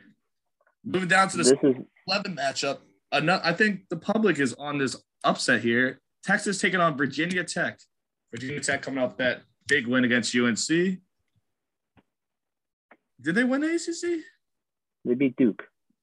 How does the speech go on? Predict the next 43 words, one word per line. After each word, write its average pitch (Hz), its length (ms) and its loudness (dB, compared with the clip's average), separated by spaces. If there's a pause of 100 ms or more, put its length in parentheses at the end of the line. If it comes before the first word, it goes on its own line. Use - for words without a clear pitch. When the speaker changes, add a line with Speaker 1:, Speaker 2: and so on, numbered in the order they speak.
(260)
Speaker 1:
They 117 80 -10
beat 151 200 -6
Duke. 208 260 -6
Yes, 131 180 -8
they 165 80 -4
did. 151 180 -2
Oh, 147 140 -2
my 110 160 -6
God. 113 380 -6
That's 156 220 -4
why 131 120 2
Speaker 2:
Yeah. 104 180 2 (640)
Speaker 1:
I, 170 80 2
I - 40 4
did 220 160 2
know 139 160 4
that. 107 280 -4
Speaker 2:
Be-, - 140 0 (440)
Speaker 1:
I 170 160 2
Speaker 2:
because 160 420 4 (440)
here's, 170 340 4
here's 180 220 2
the 156 80 -10
thing. 98 220 -10 (600)
Here's 139 160 0
the 120 100 -6
thing. 95 200 -6 (640)
This 165 180 4
is 185 120 6
not 147 260 4
Virginia 113 460 -2
Tech. - 160 -8 (1080)
This 135 180 2
is 143 120 2
Wofford 127 480 4
in 107 100 -2
disguise. 92 400 -6 (720)
This 117 220 -2
is 117 140 -2
Mike 120 280 4
Young, 135 380 6 (360)
Storm 139 260 4
Murphy, 120 460 -4